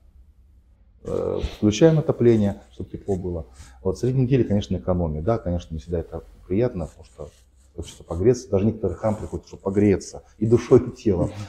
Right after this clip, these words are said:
Вот поэтому, конечно, если кто-то, если поможет, мы будем, конечно, благодарны. И за каждого будем возносить молитвы. Если даже будете присылать, пишите за свет и имена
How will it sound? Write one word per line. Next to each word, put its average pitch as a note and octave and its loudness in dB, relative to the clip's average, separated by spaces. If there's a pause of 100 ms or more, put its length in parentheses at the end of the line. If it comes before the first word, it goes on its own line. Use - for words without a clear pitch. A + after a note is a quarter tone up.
(260)
Вот F#2+ -6
поэтому, C3 4
конечно, B2 4
если F#2 -10
кто-то, - 2
если G2 0
поможет, F#2+ 0
мы E2+ -4
будем, F#2 -4
конечно, D#2+ -10 (460)
благодарны. E2 -2
И - -18
за D#2+ -10
каждого F#2 -4
будем E2+ -6
возносить E2 -8
молитвы. E2+ -4
Если F#2+ -8
даже A2+ 6
будете A2 0 (220)
присылать, F3+ 0 (600)
пишите A2 4
за G#2+ 4
свет F3 2 (400)
и C#3 2
имена A2 0